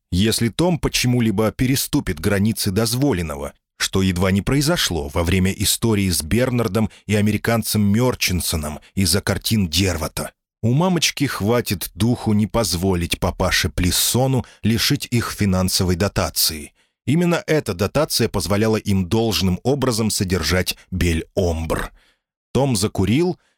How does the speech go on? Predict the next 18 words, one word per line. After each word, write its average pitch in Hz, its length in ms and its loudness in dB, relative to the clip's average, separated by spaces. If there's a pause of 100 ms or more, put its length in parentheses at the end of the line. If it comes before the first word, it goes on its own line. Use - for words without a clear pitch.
(140)
и 180 80 2
со 180 160 0
страхом 147 540 0
и 113 100 0
радостным 101 580 0
волнением 104 720 0 (140)
стал 175 340 0
ждать 123 320 -2
очередной 92 640 0
яростной 90 580 0
вспышки - 600 -2
молнии. 73 800 0 (420)
Ему 87 220 2
снова 98 340 2
вспомнился 98 720 0
папаша 101 500 0
Жак 90 400 -2
Плиссон, 101 640 -2